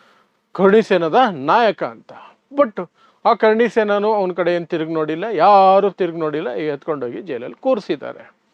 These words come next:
So ಇದಿಷ್ಟು ಬಂಧನದ ಸಂದರ್ಭದಲ್ಲಿ ಈ ಕೊಲೆ ಬೆದರಿಕೆ ಹಾಕುವಾಗಿದ್ದಂತಹ ಜೋಶು ಹುಮ್ಮಸ್ಸನ್ನು ತೋರಿಸಿ,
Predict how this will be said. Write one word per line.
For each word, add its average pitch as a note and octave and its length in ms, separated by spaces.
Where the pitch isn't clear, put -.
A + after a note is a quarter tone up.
So B3 100
ಇದಿಷ್ಟು G3+ 420
ಬಂಧನದ F#3+ 540
ಸಂದರ್ಭದಲ್ಲಿ E3+ 720
ಈ F3+ 340
ಕೊಲೆ G#3 340
ಬೆದರಿಕೆ A#3 440
ಹಾಕುವಾಗಿದ್ದಂತಹ F3+ 1200
ಜೋಶು F3 460
ಹುಮ್ಮಸ್ಸನ್ನು D#3 540
ತೋರಿಸಿ, F3 720